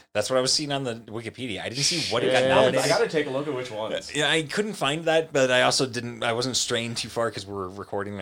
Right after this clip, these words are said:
Speaker 1: I didn't
Speaker 2: This
Speaker 1: care
Speaker 2: might
Speaker 1: enough.
Speaker 2: be the episode where we have, like, let's pause and go to Wikipedia more than we have any other episode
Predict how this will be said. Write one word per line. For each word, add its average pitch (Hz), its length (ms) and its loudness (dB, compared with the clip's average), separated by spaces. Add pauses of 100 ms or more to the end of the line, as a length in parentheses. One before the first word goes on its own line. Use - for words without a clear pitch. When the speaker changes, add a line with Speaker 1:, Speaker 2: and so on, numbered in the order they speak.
(120)
Speaker 1:
I - 20 -20 (140)
didn't 95 120 -12
Speaker 2:
This 254 200 2
Speaker 1:
care 196 100 0
Speaker 2:
might - 100 0
Speaker 1:
enough. - 120 -2
Speaker 2:
be 190 140 0
the 156 220 0
episode 123 540 -2
where 113 140 -6
we 117 200 -8
have, 113 240 -6
like, 117 320 -6
let's 127 220 -4
pause 123 480 -2
and 120 140 -6
go 123 120 0
to 113 80 -2
Wikipedia 120 640 -6
more 120 280 -6
than 120 160 -10
we 113 100 -10
have 117 220 -6
any 120 320 -6
other 120 320 -6
episode 110 640 -4